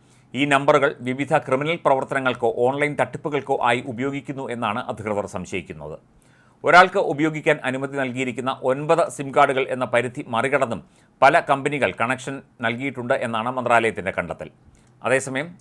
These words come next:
രണ്ട് മാസത്തിനിടയിൽ നമ്മുടെ നാട്ടിൽ വ്യാപകമായി ഹവാല പണമിടപാട് നടന്നതായി സംസ്ഥാന രഹസ്യാന്വേഷണ വിഭാഗത്തിനും സൂചന ലഭിച്ചിട്ടുണ്ട്. ഈ ഹവാല ഇടപാടുകൾക്കും ഇത്തരം വ്യാജ സിം കാർഡുകൾ ഉപയോഗിക്കുന്നുണ്ട് എന്ന സംശയവും കൂടി കേന്ദ്ര വാർത്താവിതരണ പ്രക്ഷേപണ മന്ത്രാലയം പുറത്തുവിടുന്നു.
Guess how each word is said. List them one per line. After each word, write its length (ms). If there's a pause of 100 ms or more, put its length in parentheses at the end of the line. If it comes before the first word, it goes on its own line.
(160)
രണ്ട് 260
മാസത്തിനിടയിൽ 540 (480)
നമ്മുടെ 280
നാട്ടിൽ 300
വ്യാപകമായി 640
ഹവാല 340 (140)
പണമിടപാട് 500 (100)
നടന്നതായി 440 (100)
സംസ്ഥാന 340 (140)
രഹസ്യാന്വേഷണ 580 (100)
വിഭാഗത്തിനും 520 (120)
സൂചന 260 (140)
ലഭിച്ചിട്ടുണ്ട്. 500 (540)
ഈ 80 (100)
ഹവാല 300 (120)
ഇടപാടുകൾക്കും 580 (160)
ഇത്തരം 240 (140)
വ്യാജ 280 (140)
സിം 200
കാർഡുകൾ 300 (360)
ഉപയോഗിക്കുന്നുണ്ട് 720 (120)
എന്ന 200
സംശയവും 420
കൂടി 140 (280)
കേന്ദ്ര 240 (140)
വാർത്താവിതരണ 600
പ്രക്ഷേപണ 460
മന്ത്രാലയം 440
പുറത്തുവിടുന്നു. 480